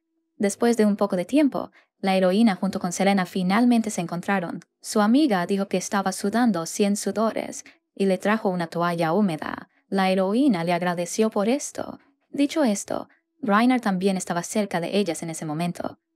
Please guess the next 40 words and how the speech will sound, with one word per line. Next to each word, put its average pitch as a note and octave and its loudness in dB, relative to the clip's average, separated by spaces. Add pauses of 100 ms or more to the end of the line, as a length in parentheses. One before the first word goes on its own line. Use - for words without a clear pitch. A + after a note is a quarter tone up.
(120)
La G3 0
heroína A3 6
se A#3+ -6
preguntaba F#3+ -2
por E3+ -2
qué C4 2
estaba G3+ -2
allí E3+ -2
después D#3+ -6
de D3+ -4
todo, - -8 (220)
pero G3 4
luego B3+ 2 (140)
se - -6
dio C4 2
cuenta C#4 2
de A3+ -4
que G#3 -4
probablemente B3 2
era G#3 -2
por G3 -6
Selena. A#3 -4 (540)
Después, - -2 (280)
el G3 0
chico A3 -4
se G#3+ -2
acercó - -6 (200)
y G3+ -6
tomó G3 2
el G3+ 2
paño G#3 2
de F#3 -4
las E3+ -2
manos F#3 -2
de F3+ -2
la E3 0
heroína. E3 -4 (160)
Mientras A3 2
tanto, D#4 2
pregunté. G3 0